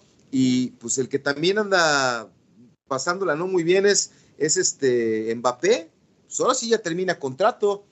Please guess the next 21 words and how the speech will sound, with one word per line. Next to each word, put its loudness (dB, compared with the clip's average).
Es -2
mejor 2
quedarse 2
en -2
la 2
sombra 2
de 2
la -4
Liga -2
de -2
Francia 0
y -4
el -6
Paris -2
Saint-Germain, 0
que -4
no 0
va 2
a 0
ningún -2
lado, 4